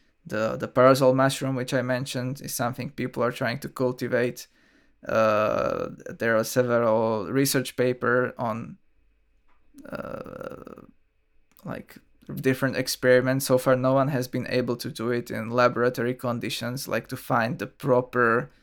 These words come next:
setting. But it's, yeah, also something to experiment with, because, again, the, the parasol mushroom is a decomposer,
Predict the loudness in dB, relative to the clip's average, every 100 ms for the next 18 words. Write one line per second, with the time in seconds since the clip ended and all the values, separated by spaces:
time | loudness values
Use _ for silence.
0 | _ _ _ -4 2 4 2 -4 -4 -6
1 | -10 _ _ _ _ _ -6 0 2 2
2 | 0 -10 -10 -8 -8 _ -6 -2 -2 -4
3 | -2 -2 -2 -2 -4 -4 -8 -10 -10 -10
4 | -10 -10 -12 -10 0 2 2 -2 -8 -8
5 | -6 -6 -4 -2 -2 -2 -2 -2 -2 -4
6 | 2 4 4 2 -2 -2 -2 -6 -8 -6
7 | -4 -2 -4 -4 -4 -2 -4 -2 0 0
8 | 0 0 0